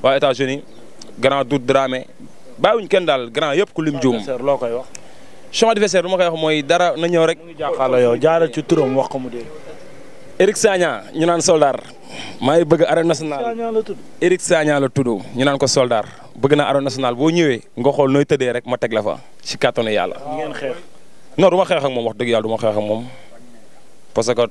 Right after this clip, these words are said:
Speaker 1: nekkul niveau bu mooy xeex ak moom.
Speaker 2: Da nga koo bëgg a nax.
Speaker 1: Non, du ma ko nax. Dama
Speaker 2: Dañuy séentu ci
Speaker 1: Non, non,
Speaker 2: fetal
Speaker 1: dama
Speaker 2: nga
Speaker 1: bëgg a
Speaker 2: fitt, ñu séentu la ci fitt nga fittal.
Speaker 1: Non, dama bëgg ñu bëre. Fëgg dafa maa tere dóor. Fëgg dafa maa tere dóor.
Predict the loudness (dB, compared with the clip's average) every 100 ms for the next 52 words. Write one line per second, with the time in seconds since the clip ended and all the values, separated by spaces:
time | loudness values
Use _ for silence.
0 | -4 -4 0 2 4 2 2 0 0 -2
1 | -4 -8 -10 -14 -16 -16 -16 -10 -10 -6
2 | -8 -8 -10 -14 -4 2 2 4 2 2
3 | 0 -2 -10 -4 0 0 -4 -8 -10 -8
4 | -6 0 0 2 2 2 0 -2 -2 -2
5 | -4 -8 -8 -10 -6 -2 -2 0 -2 -2
6 | -8 -6 -4 -4 -4 -6 -8 -8 -4 4
7 | 4 6 2 2 2 2 0 -8 -6 0
8 | 2 2 0 0 2 2 0 -8 -20 -20
9 | -20 -20 -18 -16 -4 0 2 2 2 0
10 | 2 0